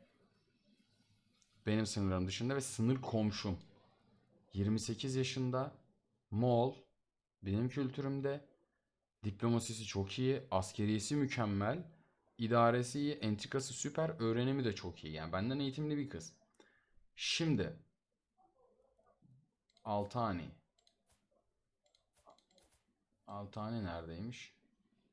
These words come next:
Altani de aynı yerde lan. Bak bu yirmi beş. Şimdi hangisini alalım arkadaşlar?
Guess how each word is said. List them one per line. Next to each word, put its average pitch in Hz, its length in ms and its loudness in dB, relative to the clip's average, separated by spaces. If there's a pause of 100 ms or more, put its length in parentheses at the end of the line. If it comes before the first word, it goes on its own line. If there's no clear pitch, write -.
(540)
Altani 110 420 -4
de 131 60 0
aynı 92 180 -2
yerde 82 200 -6
lan. 101 280 -6 (4000)
Bak 87 100 -6 (140)
bu 117 80 0
yirmi 113 460 0
beş. 127 480 -6 (2500)
Şimdi 101 200 -2
hangisini 127 420 0
alalım 90 260 -4
arkadaşlar? 87 760 -8